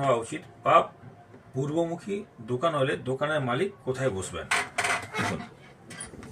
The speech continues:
এটা হচ্ছে পূর্ব দিক, উত্তর দিক, পশ্চিম দিক, দক্ষিণ দিক। তাহলে পূর্ব দিকে মুখী দোকান, অর্থাৎ এইদিকে এন্ট্রান্স হচ্ছে, দোকানে ঢুকছে সবাই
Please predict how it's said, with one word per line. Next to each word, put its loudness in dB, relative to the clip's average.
এটা 8
হচ্ছে 4
পূর্ব 8
দিক, 6
উত্তর 2
দিক, 6
পশ্চিম 4
দিক, 6
দক্ষিণ 0
দিক। -2
তাহলে 4
পূর্ব 8
দিকে 6
মুখী 2
দোকান, 6
অর্থাৎ 2
এইদিকে 6
এন্ট্রান্স 6
হচ্ছে, -4
দোকানে 4
ঢুকছে 2
সবাই 6